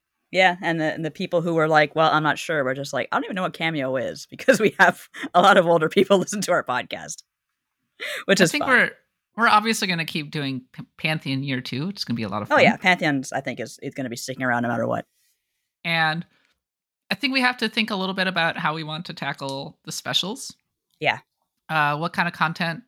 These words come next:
Speaker 2: uh, people like the most. Uh, people really like those, uh, those rankings for the games, the game series. And
Speaker 1: They
Speaker 2: I
Speaker 1: love
Speaker 2: think that,
Speaker 1: rankings.
Speaker 2: I think the Dragon Quest one is gonna be the next one on tap.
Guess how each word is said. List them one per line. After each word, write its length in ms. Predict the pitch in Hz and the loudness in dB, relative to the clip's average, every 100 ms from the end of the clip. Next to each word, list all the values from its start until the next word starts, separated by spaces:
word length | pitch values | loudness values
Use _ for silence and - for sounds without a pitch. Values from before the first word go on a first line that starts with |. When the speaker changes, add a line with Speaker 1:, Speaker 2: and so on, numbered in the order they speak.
| _ | _
Speaker 2:
uh, 260 | 160 143 139 | -8 -6 -8
people 640 | - 160 - 147 143 139 _ | -12 -12 -10 -8 -8 -12 _
like 260 | 147 139 139 | -8 -8 -6
the 60 | 120 | -6
most. 340 | 127 135 - _ _ _ _ _ - | -6 -6 -8 _ _ _ _ _ 0
Uh, 300 | 160 143 131 - _ _ _ _ 127 - | 0 0 -4 -10 _ _ _ _ -20 -8
people 380 | 214 262 262 | -6 -2 -2
really 280 | 185 214 240 | 0 0 2
like 280 | 214 233 226 | 2 2 0
those, 400 | 190 185 185 175 | -2 0 -2 0
uh, 260 | 170 160 156 | 0 2 0
those 240 | 156 151 | -4 -4
rankings 480 | 156 202 202 151 143 | -2 0 0 -4 -6
for 120 | 147 | -8
the 100 | 143 | -6
games, 580 | 139 160 143 117 - - | 0 0 0 -4 -10 -12
the 100 | 156 | -10
game 240 | 151 151 147 | -4 -2 -4
series. 600 | - 104 107 110 - - _ | -6 -10 -12 -14 -14 -18 _
And 200 | 139 127 | -8 -2
Speaker 1:
They 80 | 160 | 2
Speaker 2:
I 40 | |
Speaker 1:
love 260 | 165 190 180 | 6 4 6
Speaker 2:
think 240 | 170 165 | 2 2
that, 180 | 135 127 | -2 -4
Speaker 1:
rankings. 160 | 139 - _ _ _ _ _ - | -8 -18 _ _ _ _ _ -8
Speaker 2:
I 40 | |
think 180 | 214 233 | -6 -2
the 60 | 202 | -2
Dragon 420 | 180 170 170 175 | 2 2 0 -4
Quest 320 | - 120 - | -6 -6 -8
one 300 | 107 92 85 | -12 -14 -16
is 120 | - | -16
gonna 160 | - 135 | -12 -10
be 120 | 127 | -10
the 120 | 117 | -10
next 260 | 120 117 - | -10 -10 -12
one 120 | 110 | -12
on 140 | 113 - | -12 -12
tap. 280 | - - | -14 -16